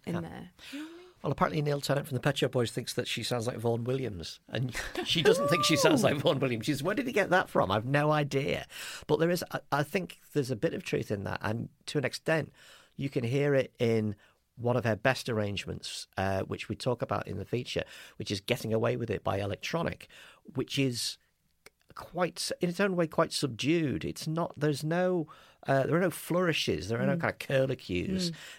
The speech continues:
Speaker 2: and it's not massively emotionally overwhelming, but it is a perfect string arrangement. And she talks about how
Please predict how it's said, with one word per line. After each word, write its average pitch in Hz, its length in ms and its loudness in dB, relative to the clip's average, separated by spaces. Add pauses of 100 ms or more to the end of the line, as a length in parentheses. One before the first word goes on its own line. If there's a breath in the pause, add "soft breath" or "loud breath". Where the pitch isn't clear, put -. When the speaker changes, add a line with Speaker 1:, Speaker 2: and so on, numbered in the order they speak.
Speaker 2:
and 110 100 0
it's - 180 -4
not 165 260 -2 (360)
massively 127 460 -2
emotionally 117 680 0
overwhelming, 110 540 0
but 101 140 -2
it - 120 -4
is 165 260 -2 (240)
a 139 340 2
perfect - 480 0
string 139 220 -2
arrangement. 101 360 2 (320 loud breath)
And 117 80 0
she 139 100 0
talks 143 240 2
about 127 240 4
how 117 360 0